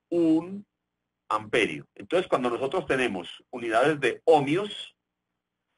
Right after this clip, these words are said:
tenemos que tener la contraparte, que es la corriente, como unidades enteras también, amperios. Amperio es la unidad de corriente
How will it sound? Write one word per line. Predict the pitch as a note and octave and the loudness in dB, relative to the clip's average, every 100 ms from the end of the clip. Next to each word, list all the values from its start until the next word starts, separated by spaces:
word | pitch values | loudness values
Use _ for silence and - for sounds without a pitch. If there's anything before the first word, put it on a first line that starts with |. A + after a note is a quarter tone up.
| _ _ - | _ _ -10
tenemos | G#2 G#2+ B2+ - | -8 -6 -8 -2
que | B2+ B2 C3+ - _ _ _ | 0 2 2 -2 _ _ _
tener | G#2 F#2+ G2 A#2 - _ _ _ - | -8 -2 0 0 -4 _ _ _ -10
la | F#2+ | -10
contraparte, | - F#2+ F#2 F2 C3+ B2 G2+ G2 | -8 -8 -6 0 2 2 -2 -6
que | G2 F#2 | -4 -2
es | |
la | B2+ C#3 | 0 0
corriente, | D#3+ C#3+ B2+ A#2+ D#3+ E3 _ _ _ | 0 0 -2 -2 -6 -8 _ _ _
como | - G2+ | -10 -6
unidades | F#2+ F#2 F2 F2+ G#2+ | -6 -4 -2 0 -2
enteras | G2 E2+ A2+ G2 E2 - | -6 -8 -2 -2 -2 -8
también, | E2 E2 C3 D3 - _ | -10 -6 -6 -6 -16 _
amperios. | E2+ D#2+ F#2 D2+ - - - - _ _ - | -18 -10 -8 -8 -10 -20 -20 -20 _ _ -10
Amperio | G2+ G2+ E3+ G3+ A3+ - | -8 0 0 2 -2 -4
es | A2+ B2+ E3+ - - | 2 2 2 -2 -4
la | A2 | -4
unidad | G#2+ G#2 G#2+ C3+ F#3 - - | -2 -2 2 2 0 -6 -10
de | F#2+ | -8
corriente | G2 F#2+ A#2 A#2+ F2+ - C#2+ | -6 -4 -2 -2 -4 -14 -18